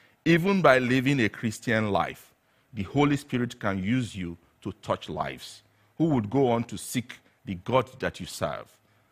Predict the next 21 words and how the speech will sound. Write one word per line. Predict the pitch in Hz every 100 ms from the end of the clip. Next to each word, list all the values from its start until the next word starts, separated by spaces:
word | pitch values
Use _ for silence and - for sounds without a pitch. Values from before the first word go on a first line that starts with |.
| _
and | 95 92 87
that | 92 90
helped | - 113 110 -
you | 90 90 - _ _ _ -
make | 95 95 -
that | 90 85 -
impression | 82 - 80 - 76
on | 71 69
them. | 65 69 60 _ _ _ _ _ _ _
So, | - 185 98 - - _ _ _ - _ _
when | 110 175 254
we | 220
truly | 214 - 185 180 139
engage | 127 113 139 127
our | 107 92
faith | 87 104 78 - - _ - _ _ _ _ -
and | 117 120
we |
passionately | 113 - 127 - 131 127 135
pursue | - 101 - 113
God, | 90 90 71